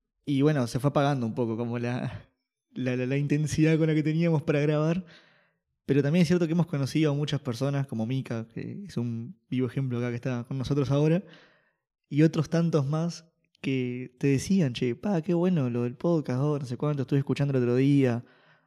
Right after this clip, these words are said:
O, o gente que le decías, "Pa, sí, mirá, nosotros allá en Adu, eh, con los gurises grabamos un podcast, no sé qué, escuchar, no sé qué". Y lo escuchaban y después te decían que estaba bueno, que les gustaba, que les copaba.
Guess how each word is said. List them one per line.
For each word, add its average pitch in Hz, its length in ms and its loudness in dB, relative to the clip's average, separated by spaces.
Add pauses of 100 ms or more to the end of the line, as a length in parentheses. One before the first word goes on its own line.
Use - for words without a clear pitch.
(180)
O, 123 520 -4 (120)
o 123 80 -6
gente 165 340 -2
que 139 80 0
le 135 80 -2
decías, 127 240 -4
"Pa, 151 220 0
sí, 147 160 -8
mirá, 139 240 -6
nosotros 139 360 -6
allá 160 440 -2
en 123 160 -4
Adu, 156 560 -2 (220)
eh, 117 320 -4
con 120 100 -4
los 117 80 -2
gurises 135 380 -2
grabamos 127 340 -2
un 131 140 -4
podcast, 139 480 2
no 120 60 -8
sé 117 100 -6
qué, 139 180 -2
escuchar, 131 540 -4
no 123 80 -8
sé 120 140 -10
qué". 143 180 -6 (800)
Y 135 80 -2
lo 135 60 2
escuchaban 185 460 0
y 175 60 2
después 160 220 -2
te 156 60 -4
decían 143 380 -2
que 117 60 -8
estaba 127 260 -4
bueno, 143 380 2
que 120 60 -6
les 117 80 -4
gustaba, 131 440 0
que 120 60 -4
les 113 100 -6
copaba. 135 520 -4